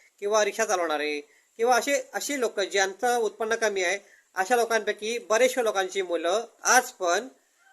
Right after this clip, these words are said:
मराठी माध्यमातनं शा-, सरकारी शाळांमधनं शिक्षण घेत आहेत. आणि ह्यांच्यामुळे, निवळ ह्यांच्यामुळे, परप्रांत्यांमुळे आज पण महाराष्ट्रामध्ये बऱ्याचशा मराठी शाळा, सरकारी शाळा चालू आहेत.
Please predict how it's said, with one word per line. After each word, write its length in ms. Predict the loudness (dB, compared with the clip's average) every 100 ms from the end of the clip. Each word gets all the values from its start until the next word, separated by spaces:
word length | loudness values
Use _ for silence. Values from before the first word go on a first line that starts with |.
| _ -20
मराठी 420 | 0 4 4 4
माध्यमातनं 720 | 2 2 2 0 0 -2 -2 -2 -6 -20 _ _ 0
शा-, 220 | 4 4
सरकारी 360 | 4 0 0 2
शाळांमधनं 640 | 0 0 -2 -4 -2 -2 -4 -12 _
शिक्षण 340 | -14 -6 -2
घेत 220 | -2 -2 -2
आहेत. 140 | -4 -8 _ _ _ _ _
आणि 140 | -2
ह्यांच्यामुळे, 560 | 2 2 2 2 4 2
निवळ 260 | 4 4 4
ह्यांच्यामुळे, 640 | 2 2 2 2 0 0
परप्रांत्यांमुळे 840 | 0 0 0 0 -2 -2 0 0
आज 280 | -2 0 -2
पण 280 | -2 -4 -4
महाराष्ट्रामध्ये 1040 | -4 -6 -2 0 0 -4 -2 -2 0 -2 -2 -12 _ 0
बऱ्याचशा 720 | 2 2 0 0 0 2 0
मराठी 560 | -2 0 0 -2 -6
शाळा, 480 | -4 -2 0 0 -2
सरकारी 420 | -2 -6 -4 -6
शाळा 220 | -4 -2 -2
चालू 280 | -2 0
आहेत. 240 | 0 0